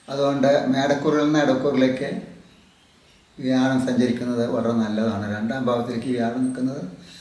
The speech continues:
നല്ലതാണ്. ധനലാഭ കാര്യങ്ങളൊക്കെ ധാരാളം ഉണ്ടാകുന്നതാണ്. എന്നാലും പ്രയത്നം വേണ്ടി വരുന്നുള്ളതും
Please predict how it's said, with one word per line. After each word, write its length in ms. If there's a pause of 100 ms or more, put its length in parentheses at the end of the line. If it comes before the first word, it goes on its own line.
(240)
നല്ലതാണ്. 480
ധനലാഭ 480
കാര്യങ്ങളൊക്കെ 520
ധാരാളം 380
ഉണ്ടാകുന്നതാണ്. 560 (1000)
എന്നാലും 280
പ്രയത്നം 460
വേണ്ടി 180
വരുന്നുള്ളതും 680